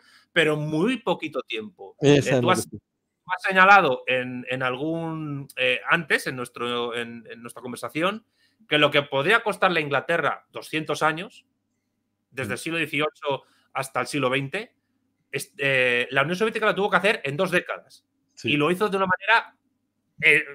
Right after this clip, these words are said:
Speaker 1: exitosa a nivel rotundo, porque, entre otras cosas, consigue con ese desarrollo vencer en la Segunda Guerra Mundial, tomar Berlín, desarrollar un cierto estado de bienestar bastante potente en la urss e incluso influir en los países capitalistas para que estos también desarrollen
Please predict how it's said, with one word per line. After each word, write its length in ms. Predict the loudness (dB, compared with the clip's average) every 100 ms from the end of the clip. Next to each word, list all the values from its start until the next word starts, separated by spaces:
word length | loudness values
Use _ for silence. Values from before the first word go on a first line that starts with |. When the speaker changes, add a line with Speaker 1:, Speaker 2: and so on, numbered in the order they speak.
| -6
Speaker 1:
exitosa 640 | -6 -6 -6 -2 0 0 0
a 80 | 0
nivel 200 | 0 -2
rotundo, 320 | -2 -2 -2
porque, 380 | 0 0 0 -2 -18 -12
entre 180 | -4 -2
otras 200 | 0 0
cosas, 480 | -2 -2 -4 -6 _ _ _ _ -4
consigue 800 | 0 0 2 2 2 -2 -8 _ _ _ _
con 240 | -2 2
ese 240 | 2 2 0
desarrollo 520 | 0 2 2 -2 -6 -10
vencer 300 | -8 -2 0
en 80 |
la 60 | 0
Segunda 240 | -4 -6
Guerra 140 | -2 -2
Mundial, 440 | -2 -2 -2 -4 -12 _ _ _ _ _
tomar 320 | 2 4 6
Berlín, 560 | 6 4 2 0 -6 _ _ _ _ _ _ _
desarrollar 600 | -4 0 2 4 6 4
un 100 | 4
cierto 300 | 0 0 2
estado 260 | 0 2 2
de 60 |
bienestar 420 | 2 0 2 2 2
bastante 720 | -2 -2 -4 0 2 2 0
potente 420 | -4 -4 -4 0
en 60 |
la 120 | 2 2
urss 220 | 0 0
e 80 | 0
incluso 320 | 0 -2 -4
influir 340 | -4 -2 0 2
en 80 | 2
los 140 | -4
países 240 | -8 -6
capitalistas 640 | -4 -4 0 -2 -2 -10 -4
para 180 | -2 -2
que 80 |
estos 160 | -6 -4
también 220 | -4 -4
desarrollen 600 | -6 -6 -4 -4 -4 -8